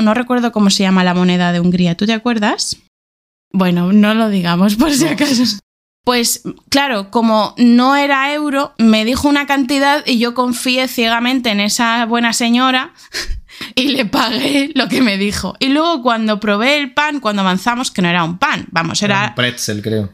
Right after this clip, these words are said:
Speaker 1: Sí, un pretzel, algo así, algo de masa. Y cuando avanzamos, nos fuimos un, unos cuantos metros más adelante, lo pruebo,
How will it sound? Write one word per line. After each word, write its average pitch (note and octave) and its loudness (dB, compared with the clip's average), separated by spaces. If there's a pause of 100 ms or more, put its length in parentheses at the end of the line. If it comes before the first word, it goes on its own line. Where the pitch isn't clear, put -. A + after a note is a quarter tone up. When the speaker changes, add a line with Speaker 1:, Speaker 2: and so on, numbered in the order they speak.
(100)
Speaker 1:
Sí, E4+ 0
un C4 2
pretzel, C#4+ -2
algo C#4+ -2
así, F#3 -2
algo A3+ 2
de G3 2
masa. F#3 0 (340)
Y A#3+ -4
cuando A#3+ 2
avanzamos, C#4 2
nos G#3+ 0
fuimos C#4 0
un, C#4+ 0 (120)
unos C4 2
cuantos B3+ 0
metros C4 2
más G#3+ 2
adelante, C#4 0
lo G#3 2
pruebo, D4 2